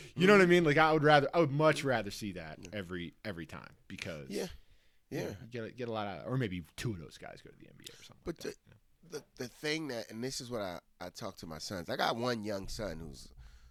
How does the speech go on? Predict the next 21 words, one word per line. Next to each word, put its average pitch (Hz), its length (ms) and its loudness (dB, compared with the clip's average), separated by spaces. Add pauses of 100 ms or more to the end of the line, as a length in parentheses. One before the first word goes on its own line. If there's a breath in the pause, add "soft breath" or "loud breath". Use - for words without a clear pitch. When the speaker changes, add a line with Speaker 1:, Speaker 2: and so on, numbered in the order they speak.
(160 soft breath)
Speaker 2:
who's, 104 340 -8
like, 82 320 -10 (760)
kinda 185 380 6 (160)
been 107 240 -4
given 113 220 0
some 92 280 -6
gifts - 600 -10
from 101 240 -10
an 92 80 -6
athletic 90 560 -8
standpoint, - 600 -14
like, 76 300 -14
Speaker 1:
Sure. - 200 -18 (100)
Speaker 2:
God-given 101 760 -2 (460 soft breath)
ability. 87 580 -8 (580)
Speaker 1:
Yeah. 151 100 -14 (680)
Speaker 2:
And 110 120 -6
the 107 40 -6
one 139 280 -2
thing 120 380 -6
that 95 240 -6